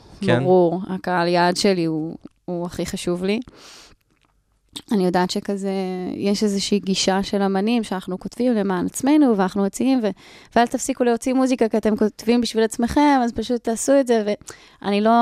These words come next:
Speaker 2: אני לא סומכת על הגישה הזאת כל כך,
Speaker 1: כן.
Speaker 2: כי המוזיקה שאני כותבת,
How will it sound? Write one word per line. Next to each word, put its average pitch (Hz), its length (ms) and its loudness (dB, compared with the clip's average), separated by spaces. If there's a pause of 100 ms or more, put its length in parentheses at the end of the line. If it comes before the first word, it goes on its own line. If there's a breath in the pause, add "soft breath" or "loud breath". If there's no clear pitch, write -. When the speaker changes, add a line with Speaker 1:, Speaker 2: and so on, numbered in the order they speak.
(220)
Speaker 2:
אני 202 140 2
לא 202 100 2
סומכת 208 560 0
על 185 80 -4
הגישה 185 460 0
הזאת 190 340 0
כל 185 200 -2
כך, 190 260 -4
Speaker 1:
כן. 202 60 -12 (560 loud breath)
Speaker 2:
כי 202 760 0 (500)
המוזיקה 226 400 2
שאני 202 260 0
כותבת, 208 560 -2